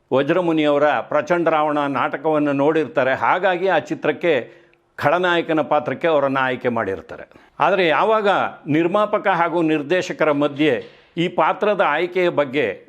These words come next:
ಒಂದು ಭಿನ್ನಾಭಿಪ್ರಾಯ ಬರುತ್ತೋ, ಆಗ ಸ್ವಲ್ಪ ಪರಿಸ್ಥಿತಿ ಕಷ್ಟ ಆಗುತ್ತೆ. ನಿರ್ಮಾಪಕರು ತಮ್ಮ ಹಠವನ್ನೇ ಹೇಳ್ತಾರೆ, ನಿರ್ದೇಶಕರು ಹೇಳ್ತಾರೆ, "ಇಲ್ಲ, ನಾನು ಮಾತು ಕೊಟ್ಬಿಟ್ಟಿದ್ದೀನಿ, ಒಂದು ಕೆಲಸ ಮಾಡಿ, ಮೂರು ದಿನ ಚಿತ್ರೀಕರಣ ಮಾಡೋಣ, ಅದರ ರಶಸ್ ನೋಡೋಣ,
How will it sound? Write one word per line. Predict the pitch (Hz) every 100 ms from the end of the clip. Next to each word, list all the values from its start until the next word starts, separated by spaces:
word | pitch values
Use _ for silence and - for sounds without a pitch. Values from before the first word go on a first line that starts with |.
| -
ಒಂದು | 156 151 135
ಭಿನ್ನಾಭಿಪ್ರಾಯ | 110 135 165 196 185 185 160 151 143
ಬರುತ್ತೋ, | 131 139 - 131 95 - - -
ಆಗ | 139 208 208 151 123 123
ಸ್ವಲ್ಪ | 170 170 175 135 92 -
ಪರಿಸ್ಥಿತಿ | 165 185 170 175 135 151 113 87 - -
ಕಷ್ಟ | 151 143 190
ಆಗುತ್ತೆ. | 160 110 - - _ _ _ -
ನಿರ್ಮಾಪಕರು | 165 196 220 220 175 196
ತಮ್ಮ | 175 175 190
ಹಠವನ್ನೇ | 180 185 185 175 175
ಹೇಳ್ತಾರೆ, | 160 139 107 92 - _ _ -
ನಿರ್ದೇಶಕರು | 165 190 196 226 196 202 170
ಹೇಳ್ತಾರೆ, | 165 151 127
"ಇಲ್ಲ, | 135 175
ನಾನು | 156 156 160
ಮಾತು | 156 160 -
ಕೊಟ್ಬಿಟ್ಟಿದ್ದೀನಿ, | 175 160 143 139 131 147
ಒಂದು | 160 160
ಕೆಲಸ | - 175 226
ಮಾಡಿ, | 214 175 135 143 - _ _ _ -
ಮೂರು | 175 233 226
ದಿನ | 202 202
ಚಿತ್ರೀಕರಣ | 220 185 180 185 180 170
ಮಾಡೋಣ, | 165 143 135 104 90 - _ _ _ -
ಅದರ | 139 185 220 180
ರಶಸ್ | 175 - 220 - 180
ನೋಡೋಣ, | 170 147